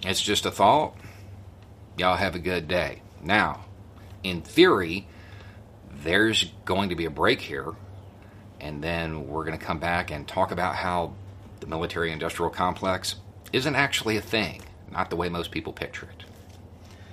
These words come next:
Okay, welcome back. So, Eisenhower said this, right? Eisenhower recognized the pervasive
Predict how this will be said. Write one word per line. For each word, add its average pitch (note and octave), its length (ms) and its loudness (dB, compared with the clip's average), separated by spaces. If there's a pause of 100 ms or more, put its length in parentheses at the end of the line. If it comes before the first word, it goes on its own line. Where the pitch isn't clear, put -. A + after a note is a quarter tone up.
(1500)
Okay, B2 320 10
welcome G2 380 6
back. A2 320 8 (1400)
So, D3 440 10 (720)
Eisenhower B2 540 8
said D#2+ 300 0
this, - 280 -8
right? F2+ 360 0 (2500)
Eisenhower A#2+ 580 6
recognized E2+ 880 4 (540)
the E2+ 120 0
pervasive F2+ 1160 2